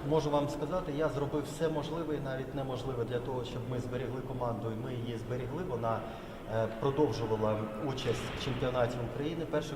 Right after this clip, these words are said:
коло ми, коло ми завершили на четвертому, п'ятому місці, тобто поді-, ділимо, ділимо четверте, п'яте місце. Це, е, суперпозитивний показник.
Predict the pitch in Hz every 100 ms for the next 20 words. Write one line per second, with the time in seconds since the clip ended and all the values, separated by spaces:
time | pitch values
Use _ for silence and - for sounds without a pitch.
0 | - 131 123 120 123 117 - - - -
1 | - 139 123 120 120 120 127 123 131 113
2 | 113 117 - - 123 104 110 101 104 -
3 | 123 104 113 107 120 180 - 156 131 -
4 | 123 127 139 - 120 127 123 123 123 127
5 | 117 110 - 123 117 117 - 107 117 156
6 | 175 160 - - - - - - 127 123
7 | 123 123 120 123 120 - 123 185 - 117
8 | - 117 120 127 113 107 123 - 117 202